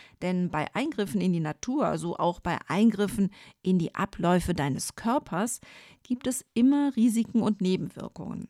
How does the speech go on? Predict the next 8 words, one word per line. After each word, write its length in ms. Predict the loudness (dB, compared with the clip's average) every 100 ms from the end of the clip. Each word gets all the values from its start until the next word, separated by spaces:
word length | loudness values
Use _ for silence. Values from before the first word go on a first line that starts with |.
| _
So 180 | -6 -6
kann 240 | -2 0
eine 240 | 4 4 4
Darmsanierung 800 | 4 4 6 6 6 4 0 -2
zum 180 | -8 -6
Beispiel 480 | -4 -2 -4 -4 -6
kontraindiziert 1080 | -6 -4 -2 0 0 2 4 2 0 0 0
sein 260 | 0 0